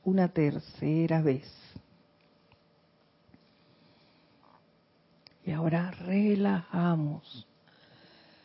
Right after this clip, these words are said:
cada parte de nuestro cuerpo, de nuestro cuerpo físico, de nuestro cuerpo etérico,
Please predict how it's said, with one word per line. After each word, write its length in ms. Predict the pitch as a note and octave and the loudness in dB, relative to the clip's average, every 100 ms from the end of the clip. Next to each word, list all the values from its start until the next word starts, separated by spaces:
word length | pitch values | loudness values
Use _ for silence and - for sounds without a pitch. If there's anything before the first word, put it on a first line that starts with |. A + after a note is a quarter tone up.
| _ - | _ 0
cada 400 | G3+ G3 F#3 - _ - | 2 4 4 0 _ 2
parte 640 | G3 G3+ F#3 F3 - D#3 | 4 4 0 -4 -2 -2
de 120 | D3+ | 0
nuestro 380 | D3+ D3 - D3 | -2 -4 -4 -8
cuerpo, 680 | - D#3+ D#3 C#3 C3+ D3 - _ _ _ _ _ _ _ _ _ _ _ _ _ _ _ _ _ _ _ | -4 -2 -2 -2 -8 -8 -12 _ _ _ _ _ _ _ _ _ _ _ _ _ _ _ _ _ _ _
de 80 | - | -6
nuestro 300 | C#3+ - C#3+ | -4 -4 -4
cuerpo 420 | - D3+ D3 D3 - - | 0 0 0 -4 -4 -8
físico, 600 | E3+ F3 - E3 D3+ C#3+ - _ _ _ _ - _ - | -6 -4 -4 -4 -2 -6 -8 _ _ _ _ -20 _ -16
de 80 | - | -10
nuestro 280 | C#3+ - D3 | -10 -10 -4
cuerpo 380 | D#3+ D3+ D#3 D3 | 0 0 2 0
etérico, 880 | - - D#3 E3 D#3+ D3+ D3 D3 | -2 2 4 4 2 -2 -2 -4